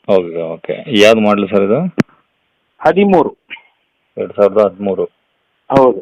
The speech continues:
Speaker 1: ಓಕೆ, ಓನರ್ ಸರ್?
Speaker 2: ಓನರ್ ಸಿಂಗಲ್.
Speaker 1: ಸಿಂಗಲ್ ಓನರ್?
Speaker 2: ಹೌದು.
Speaker 1: ಓಕೆ, ಎಷ್ಟು ಹೊಡೆ ಸರ್ ಗಾಡಿದು?
Speaker 2: ಅದು just ಐವತ್ತೆಂಟು.
Speaker 1: ಬರೀ ಐವತ್ತೆಂಟು ಸಾವಿರ?
Speaker 2: ಬರೀ ಐವತ್ತೆಂಟು ಸಾವಿರ.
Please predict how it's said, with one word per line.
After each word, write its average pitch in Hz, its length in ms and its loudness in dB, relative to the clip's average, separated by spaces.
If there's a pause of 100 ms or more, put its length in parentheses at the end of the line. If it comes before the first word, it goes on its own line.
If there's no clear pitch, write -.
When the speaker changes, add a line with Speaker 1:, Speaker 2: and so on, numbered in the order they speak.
(460)
Speaker 1:
ಓಕೆ, 107 360 -2
ಓನರ್ 113 200 -2
ಸರ್? - 180 -6 (920)
Speaker 2:
ಓನರ್ 185 240 4
ಸಿಂಗಲ್. 156 400 0 (420)
Speaker 1:
ಸಿಂಗಲ್ 131 500 -2
ಓನರ್? 95 500 -4 (600)
Speaker 2:
ಹೌದು. 139 300 0 (600)
Speaker 1:
ಓಕೆ, 98 360 -6
ಎಷ್ಟು 110 180 -2
ಹೊಡೆ 117 120 2
ಸರ್ 98 180 -4
ಗಾಡಿದು? 104 360 -4
Speaker 2:
ಅದು - 1000 -18
just 175 440 0
ಐವತ್ತೆಂಟು. 151 580 -2 (760)
Speaker 1:
ಬರೀ 107 160 2
ಐವತ್ತೆಂಟು 104 380 -2
ಸಾವಿರ? 98 180 0 (640)
Speaker 2:
ಬರೀ 156 220 4
ಐವತ್ತೆಂಟು 127 500 2
ಸಾವಿರ. 104 200 -2